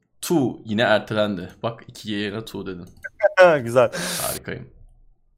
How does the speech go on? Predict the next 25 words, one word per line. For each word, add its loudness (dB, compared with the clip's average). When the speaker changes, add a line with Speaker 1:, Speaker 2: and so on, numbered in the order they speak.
Speaker 2:
İki -2
bin 4
yirmi 4
sonlarına 4
çıkması -8
bekleniyordu. 2
İki -2
bin 0
yirmi 4
başlarına 4
ertelendi. 2
Şimdi -4
de 4
iki 0
bin 2
yirmi 4
bir 10
sonları, 8
sonbahar 6
ayı 2
veya 6
işte -2
ondan 2
sonraki -4
süreçte -2